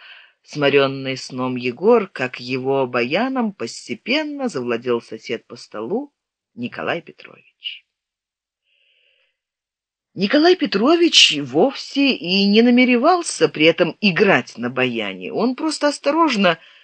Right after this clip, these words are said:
высвободил из-под пальцев Егора клавиши и скинул с его плеча ремень баяна, когда Егор уронил на стол отягощенную хмелем голову. Но, высвобождая из пальцев Егора ряды клавишей,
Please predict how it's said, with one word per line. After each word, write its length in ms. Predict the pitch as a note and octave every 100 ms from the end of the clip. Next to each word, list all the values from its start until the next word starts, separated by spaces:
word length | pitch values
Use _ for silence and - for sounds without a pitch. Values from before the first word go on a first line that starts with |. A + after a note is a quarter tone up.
| _ _
высвободил 800 | E3 G3 B3 - G3+ F#3 F3+ F#3+
из-под 320 | F#3 - F#3 -
пальцев 380 | A3 G3 E3+
Егора 440 | D#3+ D3 D3 D3+ D#3
клавиши 800 | - D#3 C#3+ D3+ F3 - C#4+ C#4+ - - - -
и 320 | G3 A3 A3+
скинул 400 | - F4 F4+ D4+
с 80 | -
его 180 | G#3
плеча 320 | B3 A3 A#3+ C4+
ремень 400 | G#3+ F#3 F3 E3
баяна, 460 | D#3+ D#3+ D3+ D3
когда 260 | - D#3 E3
Егор 380 | F3 E3+ E4 D4+
уронил 480 | A#3 F#3 G3+ C#4
на 160 | B3 F3+
стол 400 | - - B3 A#3 - -
отягощенную 760 | D3 D3+ D#3 D3 - A3+ A3 D#3+
хмелем 460 | - F#3+ F#3+ F#3+
голову. 580 | B2+ A#2+ E2+ B1 A1+ - _ _ _ _ _ -
Но, 280 | F#3 G3
высвобождая 960 | E3+ G3+ - G3+ G3 G#3+ G3+ E3 C#3 A#2+
из 180 | B2+ -
пальцев 440 | E3+ D3 B2+ C3
Егора 360 | D3+ D3 D3 D3
ряды 260 | D3+ D#3 D#3+
клавишей, 680 | C4+ E4 G#3+ C3 - C3+